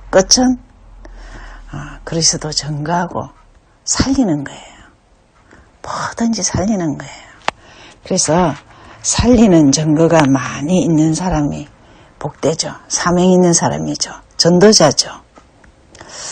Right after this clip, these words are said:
그래서 결론적으로 아무도 도와주지 않을 때에도, 어, 노바디의 축복을 누릴 수 있습니다. 작은 것, 남이 안 하는 작은 것을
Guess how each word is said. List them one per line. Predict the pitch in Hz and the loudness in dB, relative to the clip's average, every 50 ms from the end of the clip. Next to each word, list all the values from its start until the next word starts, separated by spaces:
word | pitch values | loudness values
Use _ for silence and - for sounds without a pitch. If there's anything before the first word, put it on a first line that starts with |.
| - - - - - - - - - | -10 -8 -6 -6 -6 -6 -8 -6 -2
그래서 | - 196 202 208 196 | 0 2 4 6 6
결론적으로 | 156 208 214 214 214 214 226 190 208 202 165 180 175 156 147 143 147 156 170 175 - - - - - - - - - - - | 8 10 10 10 10 10 10 10 8 8 8 8 6 6 6 6 6 6 4 2 0 -4 -8 -6 -6 -4 -4 -4 -4 -4 -4
아무도 | 151 170 175 196 240 220 | -2 0 2 4 4 6
도와주지 | - 254 269 254 240 233 - 208 196 196 170 | 6 8 8 8 8 6 6 2 4 6 6
않을 | 135 123 143 156 165 160 170 175 | 6 6 4 2 2 2 0 0
때에도, | - 165 156 139 127 - - 131 139 170 185 - - - _ - - - - - - - - - - - - | 0 2 2 2 2 0 -2 0 2 2 2 0 -2 -6 _ -20 -20 -20 -20 -20 -18 -18 -20 -20 -20 -16 -10
어, | - 147 156 | -8 -6 -2
노바디의 | 165 175 180 170 160 175 170 165 165 156 156 147 | 2 2 4 4 6 6 6 6 6 2 2 2
축복을 | 147 - - - - - 135 139 151 151 | 0 -4 -8 -8 -8 -6 -6 -6 -4 -6
누릴 | 156 151 151 151 147 | -8 -8 -10 -8 -6
수 | - - - | -6 -6 -6
있습니다. | - - - - - - - - - - - - - - - - _ _ _ _ _ _ _ _ _ - - _ _ _ _ _ _ _ _ _ _ - _ _ _ _ - | -6 -6 -6 -6 -6 -8 -10 -12 -12 -18 -16 -16 -18 -18 -20 -20 _ _ _ _ _ _ _ _ _ -20 -20 _ _ _ _ _ _ _ _ _ _ -20 _ _ _ _ -8
작은 | - - - - - - 151 185 185 | -8 -6 -8 -8 -4 -2 0 2 2
것, | 185 196 175 - - - - - - - - - - - | 2 0 -2 -4 -8 -16 -20 -20 -20 -20 -20 -20 -4 4
남이 | - 208 214 202 220 226 | 6 6 8 8 8 8
안 | 202 175 160 160 | 8 8 8 8
하는 | 156 165 175 180 180 180 | 8 6 6 6 6 4
작은 | 160 - - - - - 180 196 202 202 | 2 0 -2 -4 -2 2 2 4 4 4
것을 | 220 220 - - 165 165 160 175 180 | 4 4 4 4 4 4 4 0 -2